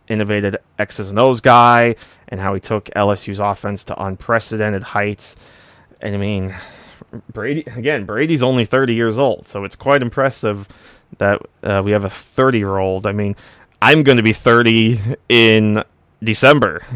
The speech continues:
<laughs> And I'm sitting here just talking about Panthers football with you guys while we have a thirty-year-old that's actually calling the plays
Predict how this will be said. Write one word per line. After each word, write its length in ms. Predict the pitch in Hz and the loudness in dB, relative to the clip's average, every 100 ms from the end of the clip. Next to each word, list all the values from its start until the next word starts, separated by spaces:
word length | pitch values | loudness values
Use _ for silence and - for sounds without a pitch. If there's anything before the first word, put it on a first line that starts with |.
| 110 131 135 | -12 -12 -14
<laughs> 380 | - - - | -12 -10 -2
And 140 | 110 113 | 2 4
I'm 140 | 123 | 2
sitting 220 | - 110 | 0 -4
here 160 | 113 120 | 0 0
just 180 | 107 - | 0 2
talking 240 | 120 113 | 4 4
about 160 | 104 104 | 0 0
Panthers 320 | 117 113 104 | 0 -2 -4
football 340 | 131 - 113 | -4 0 0
with 140 | 101 - | 0 -6
you 100 | 104 | -4
guys 460 | 98 98 101 98 - - - - - | 0 0 0 -4 -10 -20 -20 -20 0
while 160 | 104 104 | 4 6
we 100 | 107 | 6
have 120 | 104 | 6
a 60 | |
thirty-year-old 560 | 98 127 123 113 110 104 | 4 4 4 4 4 4
that's 140 | 104 | 4
actually 280 | 120 - 101 | 2 0 -4
calling 280 | - 113 107 | 2 4 4
the 80 | 98 | 0
plays 640 | 123 143 110 101 - - | 4 6 4 0 -10 -18